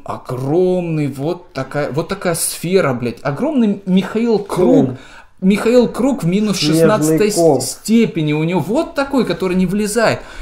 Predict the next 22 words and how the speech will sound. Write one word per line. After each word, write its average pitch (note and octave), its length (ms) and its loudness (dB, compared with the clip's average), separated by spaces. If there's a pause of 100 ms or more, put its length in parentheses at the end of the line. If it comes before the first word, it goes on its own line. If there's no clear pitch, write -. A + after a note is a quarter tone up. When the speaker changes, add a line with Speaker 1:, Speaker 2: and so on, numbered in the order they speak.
(140)
Speaker 1:
Там F#3 220 -2 (260)
внутри F#3+ 460 0
огромная G3 640 0
вот F#3 140 0
такая F#3+ 280 -4 (200)
пизда. F3 920 0 (380)
И F3+ 320 0 (220)
к - 40 -16
чему F#3+ 260 -2
я C3 120 2 (260)
о, B2 100 2 (180)
о - 20 -4
правах? D3+ 460 -2 (640)
То - 100 -20
есть C#3 140 -10
ли-, C#3 140 -2
лишили D3+ 400 -2
родительск-, C3 720 -4
родительских B2 880 -6
прав A#3+ 260 -6
какую-то D3 340 -8
алкоголичку. C#3 800 -8